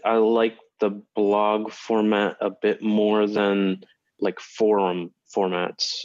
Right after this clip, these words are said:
uh, and the threads, because you can, you can kinda have articles and, um, it's not, I don't know, it, it, it, we get dinged a lot by people who want journalism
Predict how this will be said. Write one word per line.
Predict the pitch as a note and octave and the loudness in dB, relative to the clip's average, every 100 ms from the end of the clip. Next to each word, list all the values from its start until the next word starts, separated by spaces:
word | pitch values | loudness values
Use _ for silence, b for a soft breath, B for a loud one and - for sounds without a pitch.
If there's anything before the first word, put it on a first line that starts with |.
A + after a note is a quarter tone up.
| - | -4
uh, | G2+ F#2+ F#2 F#2 F2+ - | -2 0 0 0 -4 -2
and | G2+ F#2+ | -2 0
the | G2 | -2
threads, | F#2 G#2 G2 F#2+ F#2 - - | -2 -2 2 0 -2 -8 -8
because | F#2+ G2+ F#2+ - B B B - | -2 -2 -2 -8 B B B -6
you | A2+ | -2
can, | A#2+ A2+ G#2+ F#2+ _ b b b _ - | 0 2 0 -2 _ b b b _ 0
you | B2+ | 2
can | B2+ | 4
kinda | C#3 D3 B2 | 2 2 2
have | A#2+ G#2 - | 0 0 0
articles | A2+ A2+ A2+ A2 G#2+ G#2 | 0 2 2 2 2 2
and, | G2 F#2+ F#2 F#2+ F#2 | 2 2 2 0 -2
um, | A2 G2+ G2+ G2 - | -2 0 2 0 0
it's | A2 - | -4 0
not, | A#2 B2 A#2+ - _ _ _ - | 0 2 0 -2 _ _ _ -4
I | C3+ | 0
don't | C#3 | 2
know, | B2+ G#2 - | 2 -2 0
it, | |
it, | D3 A#2 A#2+ - | 2 2 -2 -4
it, | - - _ _ _ _ _ _ C#3+ | -8 -10 _ _ _ _ _ _ -6
we | A#2+ D3 | 0 0
get | C#3+ G#3 G#3 G#3 | 2 2 0 0
dinged | C3 D3 C3 A2+ G2+ - | 2 4 4 2 -2 0
a | |
lot | G#2+ G#2+ G#2+ G2+ - | 2 4 4 0 -2
by | G#2+ G2 | -4 -4
people | - B2 B2+ G#2+ | -2 -2 0 0
who | A2 G#2 G#2 G2+ G2 G2 - | 0 2 2 2 0 -2 -6
want | A2 A2 A2 A2 G#2+ F#2+ _ _ _ G#2+ | -6 0 2 2 2 -2 _ _ _ -6
journalism | G2+ G#2+ G2+ F#2 E2+ - - | -2 0 0 0 -2 -2 -6